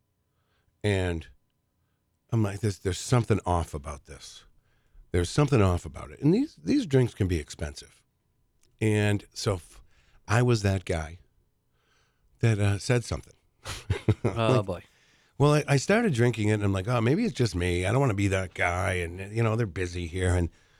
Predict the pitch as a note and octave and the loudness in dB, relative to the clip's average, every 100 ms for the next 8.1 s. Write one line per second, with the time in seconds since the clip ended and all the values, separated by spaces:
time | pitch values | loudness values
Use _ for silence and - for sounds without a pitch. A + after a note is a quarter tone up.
0 | _ _ _ - G3 D#3+ C#3 C#3 F#2 F2 | _ _ _ 0 4 4 4 2 2 0
1 | - F#3 E3 A#2+ B2 G#2+ G#2 G#2+ E2 E2+ | -2 0 2 4 4 4 2 2 0 -4
2 | - D#2 - C#3 D#3 - - F#2+ F2 E2+ | -6 -10 -4 -2 -2 -4 -4 -2 0 -4
3 | E2+ A2+ G#2 G2+ A#2 G2+ F#2 G2 G2+ F2+ | -6 -10 -10 -8 0 2 2 0 -2 -2
4 | F2 E2+ F#2+ F2 D#2+ D#2+ F2 E2+ E2 - | -6 -2 -2 0 -4 -4 0 0 0 -8
5 | _ _ - - F#2 E2+ F2 E2+ E2+ E2+ | _ _ -18 -2 -2 0 -2 0 -2 0
6 | G#2+ F#2 F2+ F2 F2+ F2 E2+ F2 E2+ E2+ | 0 2 2 4 4 4 2 0 0 0
7 | E2+ E2 - F2+ F#2 G2+ G2 F#2 F2 D#2 | -2 -4 -2 0 4 4 4 2 0 -4